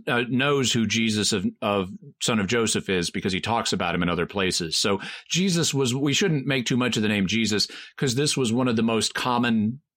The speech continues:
male names in Israel at the time. There were bunches of Jesuses,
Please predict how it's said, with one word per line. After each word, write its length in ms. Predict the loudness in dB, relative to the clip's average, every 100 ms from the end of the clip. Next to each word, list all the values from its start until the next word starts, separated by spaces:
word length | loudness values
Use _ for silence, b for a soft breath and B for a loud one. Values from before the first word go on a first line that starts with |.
| _
male 400 | -2 0 2 2
names 440 | 2 2 2 0
in 220 | 0 0 2
Israel 340 | 0 0 0
at 60 | -2
the 80 | -4
time. 340 | -2 0 0
There 100 | 0
were 100 | 0
bunches 460 | -2 0 0 0 0
of 80 | -2
Jesuses, 720 | -2 -2 -2 -2 -2 -2 -6